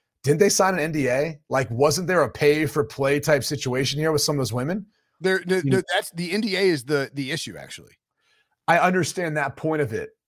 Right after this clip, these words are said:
Speaker 1: but I'm saying they're basically admitting to him paying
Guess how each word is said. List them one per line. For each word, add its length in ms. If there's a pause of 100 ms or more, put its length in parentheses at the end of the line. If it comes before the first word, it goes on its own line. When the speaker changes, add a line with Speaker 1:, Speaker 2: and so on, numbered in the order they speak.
(600)
Speaker 1:
but 220
I'm 80
saying 500 (400)
they're 260
basically 600
admitting 400
to 140
him 180
paying 560